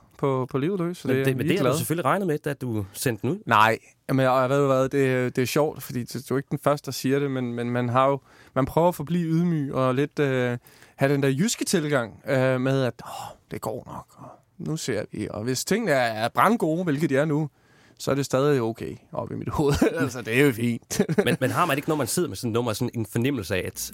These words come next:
Speaker 1: Jo,
Speaker 2: altså, at
Speaker 1: det
Speaker 2: enten,
Speaker 1: har
Speaker 2: enten
Speaker 1: man.
Speaker 2: så er det sådan en, en lille niche-ting, eller så
Speaker 1: Jo.
Speaker 2: den her, den sparker virkelig løgn
Speaker 1: Selvfølgelig
Speaker 2: ind,
Speaker 1: har man
Speaker 2: altså.
Speaker 1: det, og jeg tror også, det er, fordi jeg selv er meget fan af nummer. Øhm, så, så, så jeg har da den der, "Ej, jeg håber, det kommer til at gå godt."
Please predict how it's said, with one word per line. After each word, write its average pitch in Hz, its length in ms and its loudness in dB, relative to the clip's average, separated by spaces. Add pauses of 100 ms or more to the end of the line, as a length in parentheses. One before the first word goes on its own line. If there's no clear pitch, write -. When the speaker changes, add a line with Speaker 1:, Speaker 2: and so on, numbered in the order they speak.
Speaker 1:
Jo, 123 80 4
Speaker 2:
altså, 143 180 6
at 143 60 4
Speaker 1:
det 151 100 -6
Speaker 2:
enten, 147 180 -2
Speaker 1:
har 117 220 4
Speaker 2:
enten 117 140 4
Speaker 1:
man. 120 120 0
Speaker 2:
så 151 140 0
er 123 160 2
det 104 220 -2
sådan 107 220 0
en, 92 80 -4
en 95 120 -8
lille 90 220 -6
niche-ting, 170 420 -2
eller 110 120 -2
så 120 100 -6 (100)
Speaker 1:
Jo. 110 40 2
Speaker 2:
den 104 80 2
her, 104 140 0
den 113 240 -4 (340)
sparker 104 380 -2
virkelig 113 360 -2 (340)
løgn - 80 -6
Speaker 1:
Selvfølgelig 147 360 4
Speaker 2:
ind, 151 60 2
Speaker 1:
har 135 100 4
man 131 80 2
Speaker 2:
altså. 123 120 2
Speaker 1:
det, 95 40 2
og 127 120 2
jeg 123 100 2
tror 151 180 2
også, 139 100 0
det - 40 -2
er, 139 60 0
fordi 131 160 0
jeg 127 80 0
selv 123 180 0
er 127 80 -4
meget 117 240 2
fan 120 300 0
af 123 80 0
nummer. 113 500 -6 (400)
Øhm, 98 520 -10 (200)
så, 123 240 -4
så, 117 240 -2
så - 160 -4
jeg 110 140 -2
har 131 160 6
da 143 80 0
den 131 220 0
der, 117 160 0 (640)
"Ej, - 160 -6
jeg 92 80 -8
håber, 151 380 2
det 131 120 -6
kommer 120 200 0
til 123 160 -4
at 110 120 -4
gå - 220 -6
godt." - 260 -10